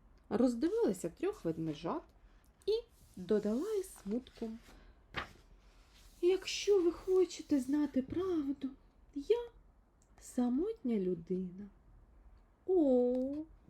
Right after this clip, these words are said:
вигукнув Муфтик співчутливо. «Я теж був самотній і дуже добре знаю, якої душевної скрухи це завдає. А ви пишете собі листи?»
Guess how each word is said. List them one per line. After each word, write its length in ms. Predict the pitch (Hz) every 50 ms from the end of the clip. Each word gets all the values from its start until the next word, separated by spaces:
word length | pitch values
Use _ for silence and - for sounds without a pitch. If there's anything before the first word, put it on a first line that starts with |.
| _ _ _ _ _ -
вигукнув 520 | 160 170 202 180 190 185 - 190 180 175
Муфтик 420 | 160 143 147 180 - - 180 - -
співчутливо. 840 | - - - 175 - - - 196 185 - - 151 135 - - - - - - - - - - - - -
«Я 180 | - 349 359 370
теж 460 | 370 - - 359 370 381 381 339 285
був 340 | 226 196 220 254 269 254 -
самотній 760 | - - 226 220 220 233 240 233 226 220 - - 160 170 -
і 40 | 226
дуже 320 | 240 320 330 320 349 330
добре 540 | 254 - 226 254 311 349 349 349 349 370 370
знаю, 640 | 339 311 311 320 320 294 247 196 180 151 156 - - - - - - - - -
якої 440 | 214 240 240 - - 269 262 262 220
душевної 1120 | 208 220 - - - - 370 440 480 453 440 415 - 370 349 359 359 320 320 330 330 320 320 - - - - - - - - - -
скрухи 920 | - - _ - - 247 254 262 269 302 302 277 254 214 208 - - 196 190
це 200 | 190 - 190 185
завдає. 800 | 185 202 208 196 196 185 202 226 233 220 202 196 180 170 160 160 - - _ _ _ _ _ _ _ _ _ _ -
А 120 | - 180 175
ви 140 | 180 175
пишете 520 | 170 - - 302 427 427 - 508 466 494 453
собі 320 | 453 - 370 285 269 320
листи?» 640 | 330 330 359 381 - - - - - - 202 165